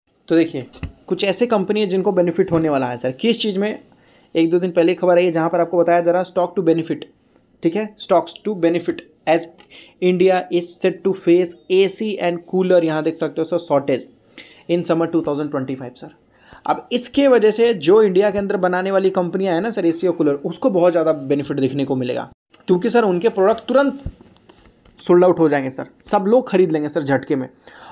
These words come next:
और लिमिटेड कंपनी है सर, इस वजह से काफ़ी ज़्यादा जो है इनको बेनिफिट देखने को मिलने वाला है सर।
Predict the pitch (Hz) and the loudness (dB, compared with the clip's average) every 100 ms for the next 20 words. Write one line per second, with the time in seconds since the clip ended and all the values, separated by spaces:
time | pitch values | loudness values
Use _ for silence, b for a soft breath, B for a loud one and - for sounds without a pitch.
0 | - 165 175 208 233 240 220 180 175 151 | -2 2 4 4 2 2 0 0 -2 -2
1 | 135 - - 160 165 170 247 - 165 170 | -4 -6 -6 -4 0 2 2 0 -2 0
2 | 190 180 180 175 180 165 165 160 165 160 | 0 2 2 2 0 0 2 0 0 -2
3 | 143 156 151 143 131 123 120 123 - | -2 -2 -4 -4 -6 -8 -12 -14 -16